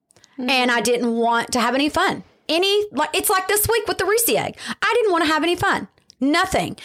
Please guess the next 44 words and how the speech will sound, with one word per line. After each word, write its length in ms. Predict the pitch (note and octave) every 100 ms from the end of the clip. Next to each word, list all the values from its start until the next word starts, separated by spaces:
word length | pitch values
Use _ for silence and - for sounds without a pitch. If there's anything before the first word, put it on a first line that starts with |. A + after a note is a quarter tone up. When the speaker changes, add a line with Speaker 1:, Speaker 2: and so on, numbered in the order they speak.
| - -
Speaker 2:
I 40 |
didn't 160 | B3 A#3+
wanna 120 | A3
have 120 | G#3+
an 80 | G3+
engagement 440 | G3+ C4+ C#4+ C#4 B3+
party. 220 | C4+ B3+
I 60 |
didn't 160 | A#3 B3
wanna 160 | A#3 G#3+
do 120 | A#3
any 220 | C4+ D#4+
of 60 | F4+
the 100 | F4
things 280 | C4 B3
that 200 | G#3+ G3 - _ -
are 260 | A3+ A3 A3+ _
in 220 | A#3+ A#3+ A3+
my 160 | A3+
character, 720 | A#3 B3+ A#3 G3 - F#3+ F#3 G#3+
things 200 | B3+ B3+
that 80 | A#3
I 160 | G#3+ A3+
would 160 | B3+
normally 340 | A3+ G#3+ G#3 G3+
do, 400 | G3+ F3+ F3 G#3 - - - _
because 760 | - C4 A#3+ G#3+ G3 F#3+ F#3+ - _ _ _ _
everything 300 | A3+ G#3 G#3 G3+
wasn't 260 | F#3+ F#3+
perfect 340 | - F3+ - F3+
around 280 | F3 F3+ -
me. 200 | - - -
Speaker 1:
Oh, 100 | A3 G#3+
wow. 460 | G#3 G3+ G3 G3 - _ _ _ _
Speaker 2:
That's 180 | G#4+ A4
silly. 460 | - G#3 F3+ C#3+ A#3 - -
Speaker 1:
Not 360 | F#4+ A4 B4+ C4+
really, 340 | D#4+ F#4+ G4+ F#4+
'cause 140 | D4+
I 80 | C4
can 100 | C4
kind 180 | B3+ D4+
of 80 | C4+
relate 560 | B3 A3 E3+ - -